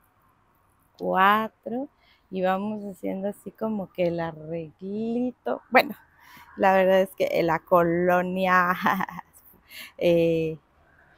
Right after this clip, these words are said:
pues hecha, creada por nosotros para salvar a estas preciosuras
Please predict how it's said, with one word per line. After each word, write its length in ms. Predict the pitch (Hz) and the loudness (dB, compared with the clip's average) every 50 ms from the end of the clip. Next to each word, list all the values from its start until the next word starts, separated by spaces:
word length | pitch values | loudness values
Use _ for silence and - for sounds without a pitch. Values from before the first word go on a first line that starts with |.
| _ - - _ _ _ _ | _ -20 -20 _ _ _ _
pues 680 | - 202 202 208 208 190 196 196 190 185 180 180 180 180 175 - _ | 0 2 4 6 6 6 4 4 2 0 0 -2 -4 -8 -14 -6 _
hecha, 460 | - 208 220 214 - - 180 185 196 - | 2 2 2 2 0 -8 -14 -12 -10 -6
creada 480 | - 185 165 165 165 170 185 180 180 180 | -4 0 2 2 2 2 0 -2 -8 -10
por 260 | - _ 180 175 160 | -8 _ -6 -6 -4
nosotros 840 | 165 160 156 160 165 - - - 220 226 220 - - 208 220 226 - | -6 -8 -10 -10 -10 -12 -12 -8 -6 -6 -6 -6 -6 -6 -6 -6 -4
para 380 | - 190 190 202 202 226 262 | 0 2 2 4 4 2 0
salvar 500 | 254 - 214 196 185 170 180 180 190 190 | 0 -2 -6 -8 -6 -2 -2 -2 -2 -2
a 100 | 208 202 | -2 -2
estas 420 | 190 196 202 - - - 226 - - | -2 -4 -4 -4 -4 -4 -4 -4 -6
preciosuras 920 | _ - 165 160 156 - - 147 143 143 - - 165 165 160 175 196 196 | _ -4 -4 -4 -4 -6 -8 -8 -8 -8 -10 -10 -10 -6 -2 -2 -2 -4